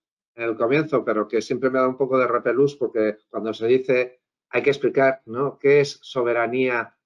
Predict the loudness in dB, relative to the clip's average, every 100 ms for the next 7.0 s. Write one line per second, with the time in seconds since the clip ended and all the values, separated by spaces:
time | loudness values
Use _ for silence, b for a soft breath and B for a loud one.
0 | _ _ 0 2 2 0 2 0 -2 -2
1 | -2 -4 -8 _ _ _ _ _ -2 -2
2 | 0 0 2 2 0 -4 -10 -8 0 2
3 | 4 4 4 2 0 -2 -4 -12 -10 -8
4 | -6 -6 -2 -2 2 0 2 0 0 -2
5 | 0 2 0 -2 -6 -4 -4 -4 -4 -6
6 | -4 0 2 2 -2 0 0 0 -4 _